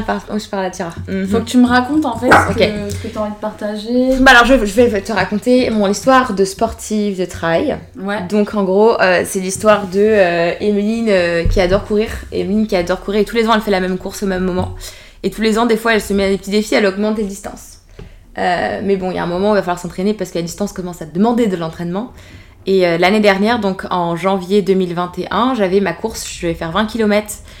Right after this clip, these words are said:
Speaker 1: j'avais quatre cent cinquante mètres de dénivelé en Bretagne et, euh,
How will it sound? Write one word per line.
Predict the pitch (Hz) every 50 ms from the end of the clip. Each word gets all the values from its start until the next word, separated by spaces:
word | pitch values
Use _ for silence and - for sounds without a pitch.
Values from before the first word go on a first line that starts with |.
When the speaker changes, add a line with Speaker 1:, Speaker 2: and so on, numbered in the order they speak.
| - - -
Speaker 1:
j'avais | - - 165 160 165
quatre | - 202 202 -
cent | -
cinquante | 226 220 214 208
mètres | 202 202 185
de | 175 180
dénivelé | 170 180 175 180 170 170 185 226 254 277
en | 240
Bretagne | 190 160 170 170 - 175 214 254 240 175 156 - - - - _ _ _ _ - - -
et, | 165 175 185 190 180
euh, | 165 156 156 151 151 151 147 -